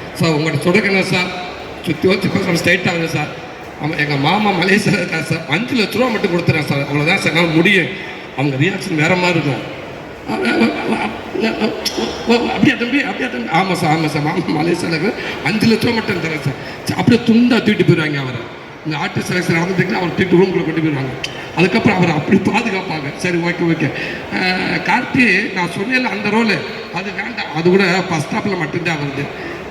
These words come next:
செகண்ட் ஹாஃப்ல எந்த வரைக்கும் அந்த ஹீரோ கூடவே டிராவல் பண்ற மாதிரி அவரை போட்டிருக்கு அப்படின்வாங்க.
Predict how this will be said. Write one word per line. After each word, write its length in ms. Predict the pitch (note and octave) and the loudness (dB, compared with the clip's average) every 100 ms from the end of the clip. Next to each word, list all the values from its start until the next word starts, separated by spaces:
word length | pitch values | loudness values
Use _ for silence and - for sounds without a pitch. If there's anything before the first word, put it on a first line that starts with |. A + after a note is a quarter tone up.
| - - | -8 0
செகண்ட் 260 | G3+ - D4 | 2 2 0
ஹாஃப்ல 260 | C4 G3+ G3 | 0 0 0
எந்த 140 | A3+ | 0
வரைக்கும் 180 | B3 G#3 | -2 -2
அந்த 40 | |
ஹீரோ 280 | F3+ D4 D4 | -2 2 2
கூடவே 460 | G3+ - C#4+ C#4+ C#4 | 0 0 2 2 0
டிராவல் 360 | - G#3+ G#3 | -2 -4 -4
பண்ற 180 | G3+ G#3 | -6 -4
மாதிரி 160 | G#3 F#3+ | -2 -2
அவரை 140 | F3 | -2
போட்டிருக்கு 360 | F3 F3 F3 D3+ | -6 -10 -8 -6
அப்படின்வாங்க. 380 | D#3 D3 C#3 | -6 -6 -6